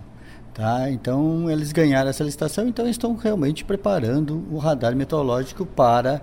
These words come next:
ser colocado justamente no Alto Vale. E com isso, nós tivemos que conhecer o que, que é o radar, realmente seus componentes,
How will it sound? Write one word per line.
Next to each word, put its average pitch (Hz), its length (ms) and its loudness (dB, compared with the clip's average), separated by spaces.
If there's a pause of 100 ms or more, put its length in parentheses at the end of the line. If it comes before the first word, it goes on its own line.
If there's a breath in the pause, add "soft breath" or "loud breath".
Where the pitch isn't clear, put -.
(180 loud breath)
ser - 280 -2
colocado 127 680 -2
justamente 139 920 -4 (300 loud breath)
no 143 380 2
Alto 170 320 0
Vale. 117 420 2 (240)
E 190 160 2
com 240 240 4
isso, 202 340 2
nós 220 140 0
tivemos 156 460 0
que 175 140 -6 (180)
conhecer 202 1000 2
o 165 100 -10 (120)
que, 156 140 -6 (120)
que - 260 -6
é 120 60 0
o 131 80 0
radar, 131 460 0
realmente 123 480 -2
seus - 280 -6
componentes, 139 920 -2